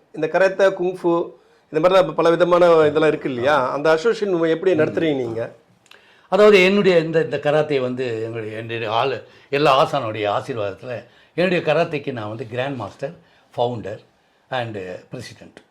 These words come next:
Speaker 2: இதாவது இன்டர்நேஷனல் ஷோட்டோகான் கராத்தே டோ ஆர்கனைசேஷன், அது என்னுடைய சொந்தமா நம்ம நடத்துறது. அது ஒரு ஐம்பத்தி அஞ்சு வருஷமா நம்மளுது, என்னுடைய இதுக்கு நான் ஃபவுண்டர்.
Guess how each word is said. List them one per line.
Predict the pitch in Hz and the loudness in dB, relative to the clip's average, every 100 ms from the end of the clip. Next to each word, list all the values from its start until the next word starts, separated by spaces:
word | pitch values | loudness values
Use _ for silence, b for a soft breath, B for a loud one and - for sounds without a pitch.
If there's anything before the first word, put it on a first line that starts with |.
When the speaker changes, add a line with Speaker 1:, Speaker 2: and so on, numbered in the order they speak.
| - | -12
Speaker 2:
இதாவது | 151 143 147 208 233 202 | -6 -2 -2 -4 -8 -8
இன்டர்நேஷனல் | 175 175 151 143 - 214 - b b - | -6 -4 -2 -4 -6 -10 -10 b b -2
ஷோட்டோகான் | 190 180 - 156 180 | 0 0 -2 -2 0
கராத்தே | 147 143 147 143 | 2 2 2 0
டோ | 139 120 | 0 0
ஆர்கனைசேஷன், | 110 107 101 85 101 _ b b | -2 -10 -14 -18 -20 _ b b
அது | 143 139 | -6 -6
என்னுடைய | 113 107 101 95 90 - | -6 -6 -6 -6 -8 -10
சொந்தமா | 117 107 104 98 | -10 -10 -10 -10
நம்ம | 92 90 90 90 85 | -12 -10 -6 -6 -6
நடத்துறது. | 101 - 95 - _ b b b | -12 -10 -12 -14 _ b b b
அது | 202 | 4
ஒரு | 190 151 | 6 4
ஐம்பத்தி | 139 143 135 123 | 2 -2 -4 -4
அஞ்சு | 117 117 | -6 -6
வருஷமா | 120 165 151 | -8 -8 -10
நம்மளுது, | 120 139 233 - b b | -8 -6 -8 -8 b b
என்னுடைய | 165 170 139 120 | -4 -2 -2 -4
இதுக்கு | 127 | -8
நான் | 170 107 | -12 -12
ஃபவுண்டர். | 92 90 | -14 -18